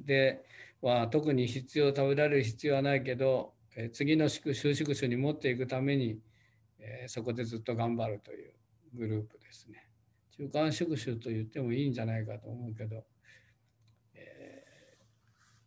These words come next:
この場合には待機宿主という言葉を使うようです。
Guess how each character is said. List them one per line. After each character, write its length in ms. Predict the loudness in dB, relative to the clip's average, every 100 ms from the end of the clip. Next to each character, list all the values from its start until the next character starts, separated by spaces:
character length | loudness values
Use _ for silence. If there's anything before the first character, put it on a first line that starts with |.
| _ _ _
こ 100 | 2
の 380 | 4 4 0 -4
場 240 | -4 0 2
合 80 | 2
に 80 |
は 100 | 2
待 260 | 0 0 0
機 100 | -2
宿 240 | -4 -4
主 100 | -4
と 120 | -4 -4
い 60 |
う 40 | -4
言 260 | -4 -2
葉 100 | 0
を 80 | -2
使 260 | -4 -2 0
う 100 | 0
よ 100 | -2
う 20 |
で 120 | -8
す。 280 | -14 -16